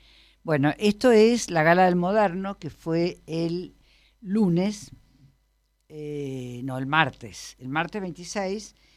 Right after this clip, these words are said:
y la verdad que estuvo estupendo, fue una, una noche increíble porque estaba, había doscientas veinte personas.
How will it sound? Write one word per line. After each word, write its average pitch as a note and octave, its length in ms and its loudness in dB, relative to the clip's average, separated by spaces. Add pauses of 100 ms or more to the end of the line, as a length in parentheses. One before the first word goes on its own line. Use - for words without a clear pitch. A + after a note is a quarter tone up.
(260)
y D#3+ 80 -20
la E3+ 100 -8
verdad G3+ 300 -8
que C#4 100 -10
estuvo G#3+ 640 -8
estupendo, D#3+ 840 -4
fue - 180 -14
una, D#3 260 -6
una D#3 240 -6
noche D3+ 560 -8
increíble D#3 1040 -8
porque A#2+ 640 -18 (380)
estaba, D3+ 340 -8
había F#3 380 -6
doscientas A#3 840 -8
veinte F3 440 -12
personas. A2 800 -16